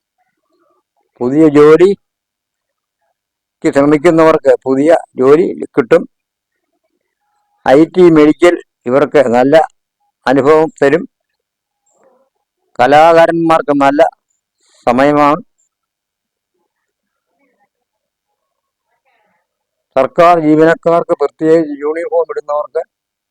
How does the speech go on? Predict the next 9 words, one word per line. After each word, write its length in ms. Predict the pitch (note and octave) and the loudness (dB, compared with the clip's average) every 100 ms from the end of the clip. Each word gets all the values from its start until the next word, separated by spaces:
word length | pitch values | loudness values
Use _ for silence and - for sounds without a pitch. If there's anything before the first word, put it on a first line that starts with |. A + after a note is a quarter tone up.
| _ _ _ _ _ _ _ | _ _ _ _ _ _ _
പുതിയ 240 | C3 C#3 E3 | -8 -2 0
പ്രമോഷനും 760 | C3 C3+ D3 D#3+ - E3+ E3 _ | 0 2 2 0 -2 -6 -8 _
സ്ഥാനമാനങ്ങളും 760 | _ B2+ C#3+ D#3+ D#3+ D#3+ D#3 D#3+ | _ -2 0 0 0 0 0 0
കിട്ടും. 280 | D3 D#3+ G3 _ _ _ _ _ _ _ _ _ _ _ _ _ _ _ _ _ _ _ _ | -2 -4 -8 _ _ _ _ _ _ _ _ _ _ _ _ _ _ _ _ _ _ _ _
പുണ്യ 380 | B2 C#3+ E3 E3 - - _ _ _ _ _ | -6 0 0 0 -4 -12 _ _ _ _ _
സ്ഥലങ്ങൾ 560 | _ - B2+ D3+ D#3+ C3+ - _ _ _ _ | _ -2 0 0 0 -2 -4 _ _ _ _
സന്ദർശിക്കാൻ 720 | B2 C#3 D#3 - D#3+ D3+ C#3+ | -8 -4 -4 -6 -4 -2 -2
ഇടയാകും. 520 | B2+ C#3 D3 D3 E3+ - _ _ _ _ _ _ _ D4+ _ _ _ _ _ _ _ _ _ _ | 0 2 2 2 0 -8 _ _ _ _ _ _ _ _ _ _ _ _ _ _ _ _ _ _
വിദേശയാത്ര 1000 | B2 C3+ E3 D#3 E3 D3+ D3 C#3+ D#3+ | -2 4 4 4 2 2 2 0 -4